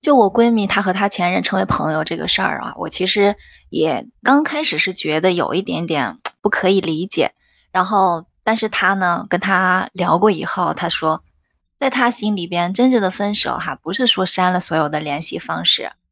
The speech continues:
而是当你不再打听他的消息，也，他有了新的女朋友，有了新的喜欢的人，他和在一起，我闺蜜说她都没有感觉了，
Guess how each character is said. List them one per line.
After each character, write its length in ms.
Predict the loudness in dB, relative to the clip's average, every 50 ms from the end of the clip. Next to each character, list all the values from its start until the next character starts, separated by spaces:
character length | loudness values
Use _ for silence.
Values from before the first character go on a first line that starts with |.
| _ _ _ _ _ _ _ _
而 240 | -2 0 2 2 2
是 380 | 2 2 2 0 0 0 -2 -8 _ _ _ _ _ _ _ _ _ _ _
当 220 | 2 4 4 4
你 100 | 4 2
不 180 | 0 0 -2 2
再 200 | 4 4 4 4
打 180 | 2 0 -4
听 180 | -4 -6 -6 -6
他 120 | -4 -4
的 100 | -4 -4
消 320 | -4 -4 -2 0 2 2 0
息， 400 | 0 -4 -8 -10 -12 -12 -14 -16 _ _ _ _ _ _ _ -8
也， 220 | -6 -6 -6 -6 _ _ _ _ _ _ -6
他 180 | -2 0 0
有 320 | 0 2 2 2 2 0 0
了 220 | 2 2 2 2
新 240 | 2 2 2 4 6
的 100 | 6 4
女 140 | 4 2 0
朋 240 | -2 -2 0 2
友， 80 | 2 4
有 120 | 4 4
了 120 | 4 2 0
新 200 | 2 4 4 4
的 100 | 4 4
喜 180 | 2 0 -4
欢 180 | -2 0 0 2
的 80 | 2 2
人， 320 | 2 2 2 0 -2 -4 _ _ _ _ _ _ _ -2
他 100 | 0 2
和 160 | 2 2 2
在 160 | 4 2 0
一 180 | 0 -2 -6 -6
起， 360 | -4 -6 -6 -4 -6 -8 -8 -10 -16 -20 -20 _ _ _ _ _ _ _ _ _ _ _
我 140 | 0 2
闺 160 | 2 4 4 4
蜜 100 | 2 2
说 140 | 0 -4
她 160 | -4 -4 -4 -4
都 240 | 0 2 2 4
没 160 | 4 4 4 4
有 120 | 2 0
感 280 | 0 -2 -2 -4 -6 -8
觉 180 | -6 -4 -4
了， 200 | -2 -4 -4 -6